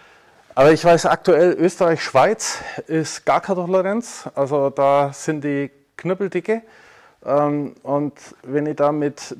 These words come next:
dreitausendfünfhundertfünfzig rüberfahre, dann stehe ich. Wenn ich dann Pech hab, lassen sie mir die Karre erst einmal abladen, einlagern und keine Ahnung was. Und,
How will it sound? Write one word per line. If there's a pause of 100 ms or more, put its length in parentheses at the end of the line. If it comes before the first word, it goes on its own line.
dreitausendfünfhundertfünfzig
rüberfahre,
dann
stehe
ich. (720)
Wenn
ich
dann
Pech
hab,
lassen
sie
mir
die
Karre
erst
einmal
abladen,
einlagern
und
keine
Ahnung
was.
Und,